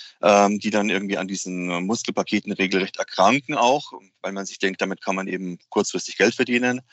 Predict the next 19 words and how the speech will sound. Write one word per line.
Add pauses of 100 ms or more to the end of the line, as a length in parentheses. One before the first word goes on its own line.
(500)
Und,
ähm,
das
müsste
man
korrigieren.
Man
müsste
den
Rechtfertigungsdruck
auf
die
Wissenschaftler
ganz
klar
erhöhen. (840)
Ähm,
man
müsste,